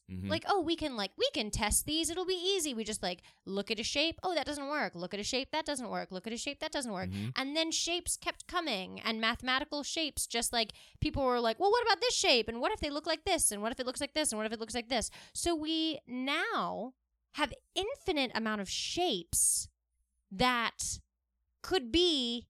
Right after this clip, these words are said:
Speaker 2: inside each quark.
Speaker 1: Yeah.
Speaker 2: And there's, like, no way to test for that 'cause we
Speaker 1: Right.
Speaker 2: don't know. Ain't nobody got the time to go, like, "Uh,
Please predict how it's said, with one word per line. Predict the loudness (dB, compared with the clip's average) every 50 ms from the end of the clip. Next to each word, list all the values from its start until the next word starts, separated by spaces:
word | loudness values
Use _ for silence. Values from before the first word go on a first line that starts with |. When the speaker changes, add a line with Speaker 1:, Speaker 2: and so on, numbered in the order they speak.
| _ -4
Speaker 2:
inside | -2 -2 0 0 0 0 0 -2 -2
each | -4 -8 -8
quark. | -8 -4 0 2 2 2 2 -2 _ -16 -20 -18 -12 -6
Speaker 1:
Yeah. | -2 0 2 2 0 0 0
Speaker 2:
And | 0 2 2
there's, | 2 0 0
like, | 0 -2 0
no | 0 0 2
way | 2 2 0
to | -2
test | 0 0 0 0 2 0 -2 -2 -2
for | -2 0
that | 2 2 2 2 0 -2
'cause | -2 0
we | 2
Speaker 1:
Right. | 2 2
Speaker 2:
don't | 2 0 -2 -4
know. | -4 -2 -2 -2 -2
Ain't | -4 -4 -2
nobody | -2 -2 0 -2 0
got | 0 0 -2 -2
the | -4
time | -6 -2 0 0 0 0 0
to | 0
go, | 0 2
like, | 2 2 0 -2 -6 -18 -20 -20 -20 _ _ _ _ -12
"Uh, | -12